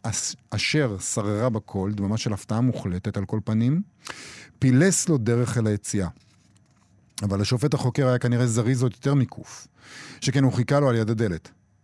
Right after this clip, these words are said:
"רק רגע", הוא אמר. קוף נעמד, אבל לא הביט אל השופט החוקר, כי אם אל הדלת, שכבר אחז בידית שלה. "רציתי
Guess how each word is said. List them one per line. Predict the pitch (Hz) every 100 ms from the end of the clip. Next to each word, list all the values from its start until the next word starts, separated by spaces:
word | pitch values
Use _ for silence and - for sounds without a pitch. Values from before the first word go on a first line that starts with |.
| -
"רק | 180 208
רגע", | 214 139
הוא | 110 92
אמר. | 85 73 - _ _
קוף | 139 135
נעמד, | 127 117 165
אבל | 139 110
לא | 170
הביט | 175 113 101 - - _
אל | 117
השופט | 101 - - 113
החוקר, | 98 - 90 165
כי | 131
אם | 107
אל | 107
הדלת, | 104 101 80
שכבר | - 95 - 92
אחז | 85 - 165 131
בידית | 107 104 113 131
שלה. | - 76 - _ - - - - -
"רציתי | 101 - 196 214 143